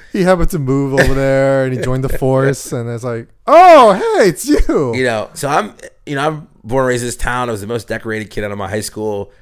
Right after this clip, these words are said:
Speaker 1: Uh-huh.
Speaker 2: All-American in track, all-state in football, did mission trips. Like, they know who I am in this town. It's a small
Speaker 1: Jeez.
Speaker 2: town.
Speaker 1: You don't sleep.
Speaker 2: You know,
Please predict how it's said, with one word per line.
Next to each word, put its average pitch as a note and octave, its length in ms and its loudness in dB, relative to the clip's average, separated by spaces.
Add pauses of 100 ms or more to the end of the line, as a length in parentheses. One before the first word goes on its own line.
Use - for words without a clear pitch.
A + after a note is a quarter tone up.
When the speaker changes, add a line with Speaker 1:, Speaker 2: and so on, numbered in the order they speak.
(200)
Speaker 1:
Uh-huh. G#2+ 100 -12
Speaker 2:
All-American B2 400 -4
in G#2 80 -10
track, B2 360 -4
all-state A#2 280 -6
in G2 80 -12
football, B2 540 -6
did G2 120 -10
mission B2 360 -10
trips. A#2+ 480 -8 (360)
Like, C3 220 -8
they D#3 140 -4
know F3+ 180 -4
who D#3+ 120 0
I C#3+ 120 -2
am B2+ 140 -6
in F#2 80 -12
this - 140 -16
town. - 260 -18 (280)
It's - 260 -18
a A#2+ 40 -12
small F3 300 -6
Speaker 1:
Jeez. - 60 -10
Speaker 2:
town. - 240 -8 (120)
Speaker 1:
You A2+ 100 -14
don't C3 200 -10
sleep. - 420 -14 (260)
Speaker 2:
You A2+ 140 -6
know, A#2 80 -2